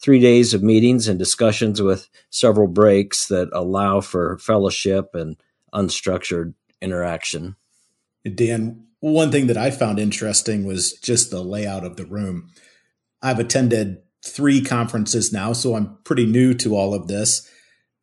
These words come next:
Speaker 2: I'm sure each facility is different, but from what I've seen so far, generally there's about five to six rows of tables where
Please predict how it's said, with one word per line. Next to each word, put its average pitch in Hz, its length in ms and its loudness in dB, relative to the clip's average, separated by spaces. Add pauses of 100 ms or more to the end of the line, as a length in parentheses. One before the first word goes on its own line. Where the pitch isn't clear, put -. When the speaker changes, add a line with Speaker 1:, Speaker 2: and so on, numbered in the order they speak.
(140)
Speaker 2:
I'm 131 160 0
sure 147 240 4
each 131 160 0
facility 120 640 2
is 104 160 -2
different, 110 640 -2
but 107 360 -2 (280)
from 127 240 2
what 127 120 4
I've 117 220 0
seen 117 300 2
so 110 220 0
far, 117 500 -2 (680)
generally 160 480 4
there's 131 240 2
about 123 300 -2
five 123 320 -4
to 139 80 -4
six 147 300 0
rows 131 340 2
of 175 140 -2
tables 127 640 0
where 117 640 2